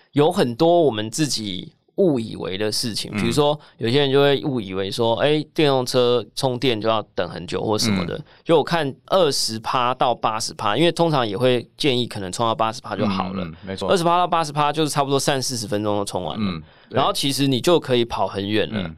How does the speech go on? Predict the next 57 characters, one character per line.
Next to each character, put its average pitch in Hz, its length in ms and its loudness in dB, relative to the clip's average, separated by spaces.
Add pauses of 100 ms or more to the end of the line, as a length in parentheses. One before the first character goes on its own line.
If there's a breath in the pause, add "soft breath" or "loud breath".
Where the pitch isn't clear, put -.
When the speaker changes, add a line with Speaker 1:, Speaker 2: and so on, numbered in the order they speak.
(140)
Speaker 1:
呃， - 80 -8
好 - 140 -6
像 175 180 2
说 175 160 2
全 127 240 0
台 123 240 0
湾 127 320 0 (200)
有 110 260 0
十 113 260 -2
几 123 200 -4
个 107 120 -4
点 90 260 -6
是 117 120 -6
那 107 60 2
种 98 200 -2
就 127 100 -4
是 123 80 0
高 117 240 0
速 113 200 -8
充， - 180 -6
Speaker 2:
对。 98 60 -6
没 110 40 -4
错。 123 100 2
Speaker 1:
就 107 60 4
我 95 40 2
刚 113 120 0
刚 113 80 -2
讲 - 160 -6
的 160 60 0
这 160 80 2
种。 110 60 2
Speaker 2:
因 113 100 0
为 - 20 2
我 110 80 2
们， 113 160 -6 (140)
呃， 113 240 2
其 170 140 2
实 170 80 2
在 151 420 2
公 143 220 0
共 135 180 2
的 110 160 2
停 101 320 -2
车 113 260 -2
场， 82 320 -4
其 - 140 -8
实 104 100 -4
有 95 120 0
七 - 180 -2
百 87 140 0
六 90 120 -4
十 82 220 -4
个 78 160 0
地 85 180 -8
方 78 280 -2
都 87 380 0
有 71 440 -2